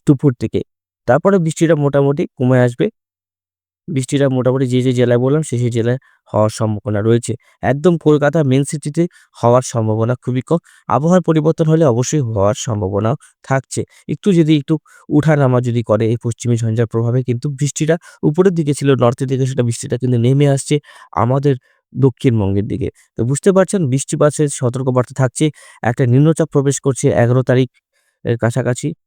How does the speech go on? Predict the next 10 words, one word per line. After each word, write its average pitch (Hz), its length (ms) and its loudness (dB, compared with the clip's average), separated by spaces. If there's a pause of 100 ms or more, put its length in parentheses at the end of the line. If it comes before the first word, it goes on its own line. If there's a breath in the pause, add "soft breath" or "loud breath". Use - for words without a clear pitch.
(400)
এই 123 200 2
নিম্নচাপ 131 460 0
শক্তি - 480 -6
রূপেও 139 320 0 (400 soft breath)
কিন্তু 123 320 2 (400)
মহাশক্তি 135 640 -2 (240)
হিসাবে 139 360 -2 (1300)
শক্তি - 360 -4
ঘূর্ণিঝড় 139 420 2
রূপে 127 200 4